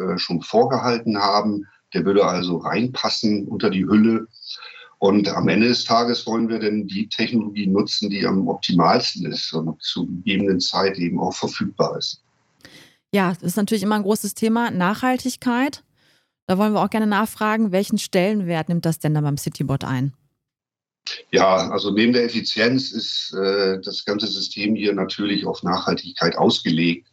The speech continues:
Speaker 1: Äh, geht gar nicht mehr anders heute, beziehungsweise, äh, ja, so waren wir eigentlich immer unterwegs. Äh, zunächst mal haben wir eben diese achtzig Prozent Auslastung durch den, äh, twenty-four seven Betrieb,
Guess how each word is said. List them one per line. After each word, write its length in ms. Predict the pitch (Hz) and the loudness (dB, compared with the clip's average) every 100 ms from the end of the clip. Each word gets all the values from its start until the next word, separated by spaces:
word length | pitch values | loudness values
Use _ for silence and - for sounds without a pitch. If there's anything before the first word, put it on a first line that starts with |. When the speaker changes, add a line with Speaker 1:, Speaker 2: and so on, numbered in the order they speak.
| - - - - - _ - 92 | -20 -18 -18 -20 -20 _ -4 2
Speaker 1:
Äh, 200 | 95 92 | 2 4
geht 220 | 110 - | 0 2
gar 140 | 95 | 0
nicht 200 | 101 101 | 0 -2
mehr 100 | 92 | -2
anders 380 | 98 104 101 - | 0 0 0 0
heute, 400 | 98 104 107 98 | 2 2 0 -2
beziehungsweise, 1400 | 92 - 98 92 - 92 98 95 95 92 95 95 87 90 | -2 -4 -2 -2 0 0 0 0 0 0 0 -2 -2 -2
äh, 120 | 87 80 | -2 0
ja, 160 | 90 | 0
so 160 | 87 85 | 0 -2
waren 200 | 87 92 | -2 -2
wir 100 | 85 | -2
eigentlich 220 | 85 82 | -2 -2
immer 180 | 98 110 | 2 2
unterwegs. 840 | 90 82 80 85 - - - - - | 2 0 0 -2 -2 -4 -4 -6 -2
Äh, 160 | 87 - | 0 0
zunächst 380 | - 107 123 | 2 2 2
mal 140 | 120 110 | 2 2
haben 160 | 113 | 2
wir 140 | 117 107 | 2 0
eben 180 | 107 104 | -2 -4
diese 380 | 101 101 101 | -4 0 0
achtzig 280 | 98 - - | 0 -8 -12
Prozent 380 | - 101 95 90 | -10 -6 -4 -2
Auslastung 840 | 101 113 - 117 - - 110 104 | -2 -2 0 0 -2 -2 -2 -2
durch 260 | 101 95 - | -4 -8 -4
den, 480 | 87 85 85 85 82 | -2 2 2 0 -2
äh, 320 | - 85 85 | 0 2 0
twenty-four 480 | - 98 92 - - | 0 -2 0 0 -2
seven 340 | - 110 147 | 0 0 2
Betrieb, 540 | 135 - - 143 - | 0 -2 -2 -2 -2